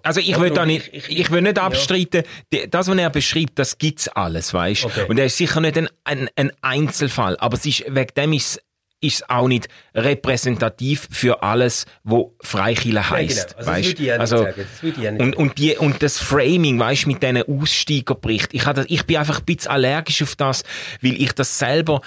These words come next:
Speaker 1: erlebt habe. Das hat man beim I C F auch gemacht. Es hat S R F-Dokumentationen gegeben, wo dann ein, ein I-C-F-Aussteiger, oder? Schon das Wording ist so
Speaker 2: Ja.
Speaker 1: wie so,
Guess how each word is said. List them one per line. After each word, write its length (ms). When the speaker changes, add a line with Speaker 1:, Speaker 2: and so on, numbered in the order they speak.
Speaker 1:
erlebt 480
habe. 60
Das 180
hat 120
man 120
beim 200
I 200
C 180
F 160
auch 140
gemacht. 320
Es 80
hat 180
S 300
R 100
F-Dokumentationen 1300
gegeben, 280
wo 120
dann 180
ein, 80
ein 140
I-C-F-Aussteiger, 1400
oder? 220
Schon 160
das 180
Wording 540
ist 240
so 100
Speaker 2:
Ja. 80
Speaker 1:
wie 160
so, 200